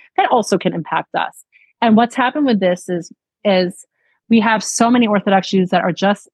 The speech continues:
en-, so engaged. We've created this beautiful community of people who are, are just so, it's almost like a pride, you know, campaign in a sense, that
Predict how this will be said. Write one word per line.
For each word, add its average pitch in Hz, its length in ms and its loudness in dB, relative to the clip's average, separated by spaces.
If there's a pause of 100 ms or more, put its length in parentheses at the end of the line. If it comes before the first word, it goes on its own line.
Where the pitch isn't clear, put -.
en-, 190 200 0
so 247 360 -2
engaged. 175 640 -2
We've 185 100 -2
created 220 260 0
this 208 140 -4
beautiful 190 400 0
community 175 440 -2
of 170 140 -2
people 190 280 0
who 185 160 0 (480)
are, 226 160 -2
are 226 160 2
just 220 240 -2
so, 262 340 2
it's 262 160 -2
almost 381 200 -2
like 240 100 0
a 202 100 0
pride, 208 640 -2 (160)
you 214 160 -4
know, 190 160 -4
campaign 202 520 -6
in 185 80 -6
a 190 60 -4
sense, 170 460 -6
that 175 240 0